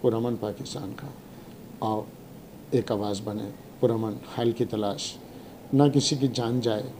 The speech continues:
ना किसी का माल, मुआशी इनकलाब, जीवे जीवे हम सबका पाकिस्तान।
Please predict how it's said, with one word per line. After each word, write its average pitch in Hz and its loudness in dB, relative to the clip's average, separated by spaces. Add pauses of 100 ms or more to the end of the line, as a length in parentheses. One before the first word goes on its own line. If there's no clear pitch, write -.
(160)
ना 156 6
किसी 127 2
का 113 -2
माल, 104 -2 (180)
मुआशी 127 4
इनकलाब, 107 0 (640)
जीवे 120 6
जीवे 107 0 (460)
हम 120 0
सबका 127 4
पाकिस्तान। 107 0